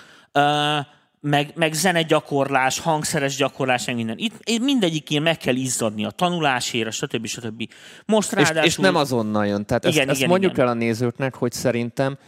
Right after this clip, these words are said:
Speaker 2: sokkal később áll rá a füled arra, hogy meghald a kompresszor és kompresszor közötti különbséget,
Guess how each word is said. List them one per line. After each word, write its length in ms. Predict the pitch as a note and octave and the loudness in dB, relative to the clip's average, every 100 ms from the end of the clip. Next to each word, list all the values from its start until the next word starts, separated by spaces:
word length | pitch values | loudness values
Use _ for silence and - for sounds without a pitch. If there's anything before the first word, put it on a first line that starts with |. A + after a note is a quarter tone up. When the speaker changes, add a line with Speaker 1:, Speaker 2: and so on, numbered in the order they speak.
| _ _ | _ _
Speaker 2:
sokkal 400 | - E3+ F3+ D#3 | -2 0 2 2
később 460 | A#2+ C#3 C3 C3 A2+ | 2 0 -2 -2 2
áll 180 | A#2+ A2+ | 2 2
rá 320 | A2 G#2+ G#2+ | 0 0 0
a 40 | |
füled 360 | G#2 - A#2+ A2 | -2 -2 0 2
arra, 280 | A2+ A2 G#2 | 2 2 2
hogy 140 | G#2 | 0
meghald 560 | G#2+ C3 - A2 F#2 - | 0 -2 0 0 0 -4
a 120 | - | -8
kompresszor 560 | - C#3+ B2 G#2+ - G2 | 0 0 0 -2 -2 -4
és 100 | - | -2
kompresszor 500 | B2 A2 G2+ - G2+ | -2 -2 -4 -4 -4
közötti 400 | A#2 G#2 - - | -2 -2 -2 -2
különbséget, 720 | G#2+ G2+ F#2+ - G#2 B2+ - | 0 0 -2 -2 0 0 -2